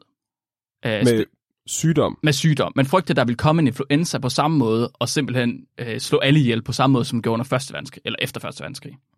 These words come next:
Speaker 2: Okay, men har det noget med krigen at gøre?
Speaker 1: Øh, mest fordi, altså, mest fordi, at man havde en idé om, at efter krigen, man, jeg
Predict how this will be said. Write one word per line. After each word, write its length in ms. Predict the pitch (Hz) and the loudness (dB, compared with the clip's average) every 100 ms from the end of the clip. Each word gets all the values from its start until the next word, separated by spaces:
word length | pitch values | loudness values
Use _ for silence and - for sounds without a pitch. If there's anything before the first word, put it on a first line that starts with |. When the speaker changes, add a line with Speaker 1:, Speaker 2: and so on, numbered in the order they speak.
| _ _ - | _ _ 0
Speaker 2:
Okay, 180 | 127 127 | 4 4
men 160 | 113 | 4
har 100 | 107 | 2
det 80 | 101 | 2
noget 160 | 147 151 | 2 2
med 80 | |
krigen 320 | 120 - 190 123 | 0 -2 -4 -4
at 60 | |
gøre? 200 | 110 123 - _ _ _ - | -4 -6 -10 _ _ _ 0
Speaker 1:
Øh, 300 | 151 160 165 - - | 2 4 2 0 -8
mest 280 | 220 233 - | 0 0 2
fordi, 220 | 185 196 - | -2 -4 -4
altså, 160 | 151 160 | 0 2
mest 180 | 190 | 2
fordi, 180 | - 180 | 2 0
at 80 | 139 | 2
man 100 | 135 | 4
havde 180 | 160 170 | 4 2
en 80 | 139 | 0
idé 120 | 185 | 0
om, 120 | 120 | 0
at 60 | 117 - | -2 -4
efter 200 | - 131 | -2 -4
krigen, 260 | 131 110 | -4 -6
man, 160 | - 131 - | -2 -2 0
jeg 100 | 147 | -2